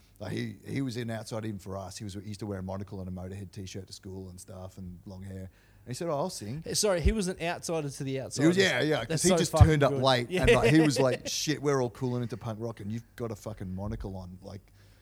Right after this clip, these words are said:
Speaker 1: you're next level," you know?
Speaker 2: Not ironically. Or, like,
Speaker 1: No, yeah, I don't know. Maybe he had hippie
Speaker 2: just
Speaker 1: parents and he was just on his own path or
Speaker 2: Yep.
Speaker 1: whatever. But
Speaker 2: Power
Speaker 1: yeah,
Speaker 2: to
Speaker 1: good
Speaker 2: him.
Speaker 1: guy and that.
Speaker 2: Yeah.
Speaker 1: And, um, yeah, he said, "I'll sing." And then whatever we played, maybe Sex Pistols and just stuff like that.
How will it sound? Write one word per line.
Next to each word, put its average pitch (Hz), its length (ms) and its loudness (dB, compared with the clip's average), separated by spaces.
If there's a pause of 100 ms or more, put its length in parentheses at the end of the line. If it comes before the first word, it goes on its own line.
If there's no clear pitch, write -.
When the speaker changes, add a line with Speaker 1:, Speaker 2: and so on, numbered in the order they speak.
(200)
Speaker 1:
you're 117 180 -2
next 104 300 -8
level," 98 320 -6
you 90 80 -10
know? 101 140 -8 (400)
Speaker 2:
Not 220 220 2
ironically. 180 640 0 (480)
Or, 185 220 4
like, 123 320 6
Speaker 1:
No, 113 60 -2
yeah, 127 160 0
I 135 100 4
don't 131 80 -2
know. 113 180 -2
Maybe 117 220 -4
he 117 60 -4
had 101 80 -10
hippie 110 200 -6
Speaker 2:
just 165 140 -8
Speaker 1:
parents 113 240 -4
and 101 100 -6
he - 20 -4
was 95 80 -6
just 98 200 -10
on 101 80 -6
his 92 100 -8
own 98 160 -6
path 107 400 -8
or 104 60 -6
Speaker 2:
Yep. 165 80 -4
Speaker 1:
whatever. 104 240 -6
But 101 240 -10 (280)
Speaker 2:
Power 165 220 -4
Speaker 1:
yeah, - 100 0
Speaker 2:
to 165 60 -2
Speaker 1:
good - 180 -2
Speaker 2:
him. 117 100 0
Speaker 1:
guy 127 180 0
and 92 100 -8
that. 123 120 -4
Speaker 2:
Yeah. 165 100 -6 (420)
Speaker 1:
And, 113 180 -6
um, 101 440 -6
yeah, 131 100 -4
he 143 60 0
said, 131 160 -4
"I'll 147 160 -4
sing." 123 360 -10
And 110 100 -6
then 107 280 -6 (600)
whatever 135 340 -2
we 113 100 -6
played, 104 260 -8
maybe 110 200 -6
Sex 101 240 -10
Pistols 101 340 -10
and 95 140 -10
just 107 200 -10
stuff - 300 -14
like 95 140 -16
that. 95 320 -10